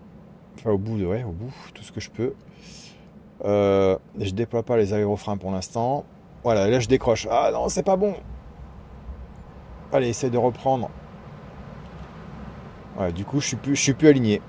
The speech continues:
<laughs> Du coup, je suis plus du tout aligné. Non, je n'y arrive pas, décidément. J'ai essayé d'aller jusqu'au bout, mais, euh, je ne peux pas arriver à garder l'altitude pour l'instant. Je ne comprends pas comment faut faire.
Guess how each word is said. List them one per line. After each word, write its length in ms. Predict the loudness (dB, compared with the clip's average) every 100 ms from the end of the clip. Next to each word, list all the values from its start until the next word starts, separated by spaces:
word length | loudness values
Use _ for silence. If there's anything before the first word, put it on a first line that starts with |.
| -18 -2
<laughs> 80 | 0 0 -2 -18 -2 4 6 6 0 2 2
Du 140 | 2
coup, 140 | 2 2
je 80 | 2
suis 100 | 0
plus 140 | 0
du 80 | 2
tout 100 | 4
aligné. 400 | 4 6 4 2 -4 -20 -20 -20 -20 -18 -18 -18 -20 -20 -20 -20 -20 -14 0
Non, 180 | 2 2
je 100 | 2
n'y 120 | 2
arrive 200 | 4 2
pas, 140 | 2 2
décidément. 480 | 0 -2 0 2 0 -2
J'ai 180 | 2 4
essayé 200 | 6 10
d'aller 260 | 10 12
jusqu'au 440 | 8 4 2 6 6
bout, 240 | 8 4
mais, 240 | 6 8 10
euh, 540 | 12 12 10 10 8 2 -14 -20 -14 -4
je 140 | 0
ne 60 | 2
peux 120 | 8
pas 140 | 10
arriver 200 | 10 12
à 60 | 10
garder 240 | 10 8
l'altitude 340 | 6 4 -6 -2
pour 140 | 0
l'instant. 260 | 2 0 -2
Je 120 | 0
ne 120 | -4
comprends 320 | -2 -4 -2 2
pas 120 | 2
comment 200 | 2 0
faut 120 | -4
faire. 300 | 2 4 4